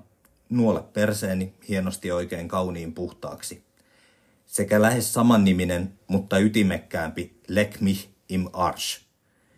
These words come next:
Jälkimmäinen on tosin julkaistu postuumisti vuonna tuhat seitsemänsataayhdeksänkymmentäyhdeksän, ja se on tarttuvan kaunis kuusiääninen kaanon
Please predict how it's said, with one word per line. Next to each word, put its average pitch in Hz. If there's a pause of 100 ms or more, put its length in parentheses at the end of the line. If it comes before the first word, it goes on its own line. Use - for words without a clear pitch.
(220)
Jälkimmäinen 92 (320)
on 90
tosin 92
julkaistu 92
postuumisti 85 (120)
vuonna 87
tuhat 90
seitsemänsataayhdeksänkymmentäyhdeksän, 90 (520)
ja 107
se 104
on 78 (120)
tarttuvan 101
kaunis 92 (120)
kuusiääninen 87
kaanon 82